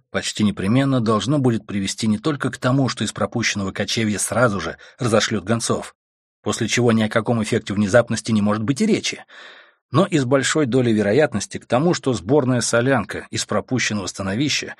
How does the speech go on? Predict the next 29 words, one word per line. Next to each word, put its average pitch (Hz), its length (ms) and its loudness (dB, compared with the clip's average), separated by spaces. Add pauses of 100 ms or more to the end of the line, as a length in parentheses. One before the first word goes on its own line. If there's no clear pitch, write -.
(220)
и 147 120 -4
успевших 139 600 -2
к - 60 -14
нему 123 240 2
присоединиться 117 680 -2
орков 117 480 -4
из 117 120 -2
других 98 360 -2
становищ 104 560 -4 (280)
улучшит 156 480 2
момент 123 520 0 (180)
и 160 80 2
ударит 110 420 -2
им - 140 -12
в - 160 -18
тыл. - 320 -12 (480)
Причём 107 400 2
не 107 80 4
только 110 320 0
им, 127 400 0 (260)
но 127 160 0
и 123 100 -4
вполне 98 440 2
вероятно 95 540 2
отряду 92 500 0
Даргола. 104 560 4 (380)
И 139 140 -2
даже 156 440 0
этим - 520 -4